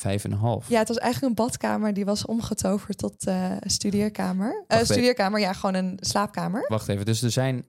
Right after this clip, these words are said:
Speaker 1: in Amsterdam woningen die, die, zeg maar, badkamers die omgebouwd worden tot slaapkamers?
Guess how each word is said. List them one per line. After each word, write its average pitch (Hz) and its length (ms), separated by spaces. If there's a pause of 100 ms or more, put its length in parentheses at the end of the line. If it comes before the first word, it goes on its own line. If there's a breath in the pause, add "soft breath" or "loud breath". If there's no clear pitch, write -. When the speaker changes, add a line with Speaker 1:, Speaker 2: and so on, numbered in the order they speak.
Speaker 1:
in 113 140
Amsterdam 117 580
woningen 151 520
die, 117 300
die, 113 160
zeg 113 180
maar, 107 180
badkamers 123 640
die - 100
omgebouwd 110 500
worden 107 240
tot 101 200
slaapkamers? 190 1000